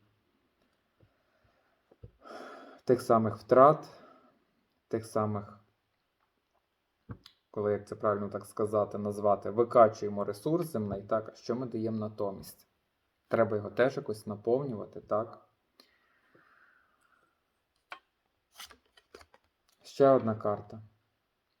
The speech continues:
Трійка мечів. Бачите? І знову де карта трійка мечів. Про природу, яка от, тут теж у нас стихія більше намальована така, що десь там вода пересікається, повітря, енергія, от знов стихії.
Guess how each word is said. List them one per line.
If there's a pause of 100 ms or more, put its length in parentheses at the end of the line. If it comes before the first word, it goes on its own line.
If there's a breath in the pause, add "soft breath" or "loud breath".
(1600)
Трійка
мечів. (1300)
Бачите? (760 loud breath)
І
знову
де
карта
трійка
мечів.
Про
природу, (1160)
яка
от, (800)
тут
теж
у
нас
стихія
більше
намальована
така,
що
десь
там
вода
пересікається,
повітря,
енергія,
от
знов
стихії.